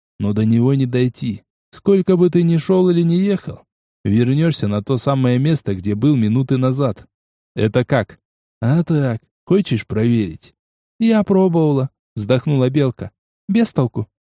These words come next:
Корсар тоже подписался. Я отрицательно качнул головой. «А чего этот зоопарк примостился возле границы? Лучшего места не нашли?»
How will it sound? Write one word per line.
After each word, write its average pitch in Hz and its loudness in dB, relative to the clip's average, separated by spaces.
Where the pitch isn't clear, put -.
Корсар 180 0
тоже 180 2
подписался. 139 -4
Я 214 2
отрицательно 135 0
качнул 123 -2
головой. 117 0
«А 104 0
чего 196 2
этот 175 0
зоопарк 156 0
примостился 117 -2
возле 120 0
границы? 110 -4
Лучшего 175 0
места 202 0
не 147 0
нашли?» 127 -4